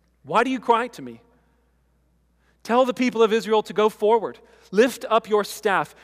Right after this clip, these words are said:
and stretch out your hand over the sea and divide it, that the people of Israel may go through the sea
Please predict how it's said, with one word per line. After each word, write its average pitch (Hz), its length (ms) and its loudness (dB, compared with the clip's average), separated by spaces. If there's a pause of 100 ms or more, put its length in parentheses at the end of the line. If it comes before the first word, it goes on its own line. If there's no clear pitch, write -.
and 180 120 -6
stretch - 360 -2
out 220 180 2
your 196 140 0
hand 196 320 -2
over 170 140 -4
the 165 80 -4
sea 190 260 -6
and 160 80 -4
divide 165 360 0
it, 131 200 -10 (600)
that - 120 -12
the 170 80 -4
people 247 320 0
of 196 120 2
Israel 202 340 2
may 180 140 -2
go 208 220 2
through 214 280 -6
the 175 80 -10
sea 202 480 -6